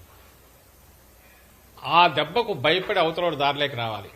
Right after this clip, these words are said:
ఏదో వాళ్ళ మీద ప్రేమతో ఉన్నా రావాలా, లేదా వాళ్ళ ముఠాలో సభ్యుడిగా వెస్టెడ్ ఇంట్రెస్ట్తో ఉన్నా రావాలా, ఆ పార్టీ టీడీపీ తరఫున,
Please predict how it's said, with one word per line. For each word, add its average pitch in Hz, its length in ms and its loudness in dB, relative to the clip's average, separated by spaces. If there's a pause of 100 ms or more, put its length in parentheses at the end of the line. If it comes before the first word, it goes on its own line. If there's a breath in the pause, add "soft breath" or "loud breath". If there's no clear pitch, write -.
(240)
ఏదో 127 260 -4
వాళ్ళ 123 200 -2
మీద 139 160 -4
ప్రేమతో 143 500 -6
ఉన్నా 151 160 -4
రావాలా, 160 400 -4 (880)
లేదా 170 460 2 (880)
వాళ్ళ 139 180 -4
ముఠాలో 139 420 -2
సభ్యుడిగా 139 380 -6
వెస్టెడ్ 135 320 -4
ఇంట్రెస్ట్తో 139 360 -8
ఉన్నా 143 140 -8
రావాలా, 151 360 -6 (420)
ఆ 123 140 -12
పార్టీ 131 400 -6
టీడీపీ 123 420 -10
తరఫున, 113 280 -18